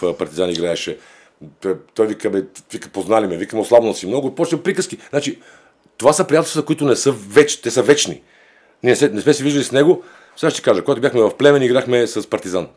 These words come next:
Деветдесет и пета година. Преди двайсет и седем години. Това е приятелството. Имам приятели, които съм цял ден с тях. Всеки ден се виждам. Ето, имам, примерно, в, в, в, в квартала, който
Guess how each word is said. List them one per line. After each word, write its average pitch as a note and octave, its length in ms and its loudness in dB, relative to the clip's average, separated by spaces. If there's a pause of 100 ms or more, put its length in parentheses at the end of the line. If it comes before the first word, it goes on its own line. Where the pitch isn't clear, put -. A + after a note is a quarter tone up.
(880)
Деветдесет F#2 440 -6
и C3 120 -10 (220)
пета F#2+ 180 -4
година. C#2+ 240 -12 (260)
Преди C3+ 140 -2
двайсет G#2 180 -4
и - 20 -10
седем D2 180 -8
години. B1+ 200 -20 (3500)
Това D#3+ 140 -8
е F3 40 -6
приятелството. - 520 -10 (1120)
Имам C#3+ 200 -2
приятели, A#2 280 2
които A#2 140 -6
съм A#2+ 100 -4
цял B2 180 2
ден A2+ 140 2
с - 60 -10
тях. - 140 -6
Всеки A#2+ 160 2
ден A2+ 120 4
се F2+ 120 -6
виждам. C#2+ 200 -8 (280)
Ето, G#2+ 180 -8
имам, F#2+ 120 -4
примерно, G2 300 -2
в, - 100 -14
в, E2+ 100 -12 (120)
в, E2 100 -8
в D#2+ 340 -8
квартала, G#2+ 460 0
който - 280 -2